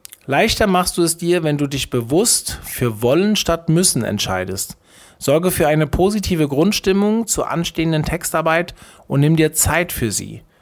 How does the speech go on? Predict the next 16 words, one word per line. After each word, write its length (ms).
Dein 180
Schreibkram 920
ist 220
wichtige 400
Arbeit 560
und 160
ein 220
wesentliches 680
Element 460
deiner 240
Business-Kommunikation. 1300
Dazu 300
noch 180
ein 160
schwieriges. 760
Denn 280